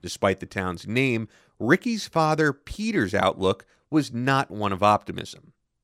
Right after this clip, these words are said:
He now worked for a gas company, and not knowing anyone in the region, he started spending more and more time in the pub, drinking heavily,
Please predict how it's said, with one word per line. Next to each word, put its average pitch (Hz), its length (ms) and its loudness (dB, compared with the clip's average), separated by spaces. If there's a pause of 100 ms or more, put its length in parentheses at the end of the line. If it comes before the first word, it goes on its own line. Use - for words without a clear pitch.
(120)
He 107 140 -4
now 113 180 0
worked 107 300 0
for 98 160 2
a 90 60 0
gas 113 380 -2
company, 123 520 -4 (320)
and 123 320 -2
not 185 340 -2
knowing 190 380 0
anyone 143 440 -2
in 120 100 -2
the 98 80 -2
region, 160 580 -2 (320)
he 196 80 -8
started 220 400 0
spending 156 420 -2
more 139 260 0
and 135 100 -2
more 123 200 0
time 120 320 -2
in 101 100 -4
the 95 60 -6
pub, 117 380 0 (420)
drinking 147 460 -2
heavily, 120 480 -2